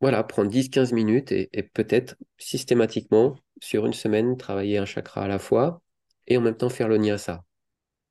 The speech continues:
Par exemple, ça peut être une bonne approche systématique. Je travaille un chakra par semaine et à la fin de la session, je fais un nyasa.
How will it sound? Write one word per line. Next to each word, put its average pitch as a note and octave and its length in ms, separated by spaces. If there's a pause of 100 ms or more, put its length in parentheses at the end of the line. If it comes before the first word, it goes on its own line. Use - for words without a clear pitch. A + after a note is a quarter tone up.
(120)
Par G2 140
exemple, B2 180
ça A#2 80
peut A2+ 120
être A2 120
une G#2+ 240
bonne B2+ 420
approche - 580 (280)
systématique. - 1000 (1080)
Je - 120
travaille G#2+ 400 (120)
un B2+ 120
chakra B2 400
par A#2 160
semaine D#3+ 480 (760)
et F#2+ 120
à F#2 60
la G2+ 100
fin - 160
de C3 40
la C3 80
session, C3 400
je C#3 100
fais B2+ 160
un G#2+ 140
nyasa. G2 400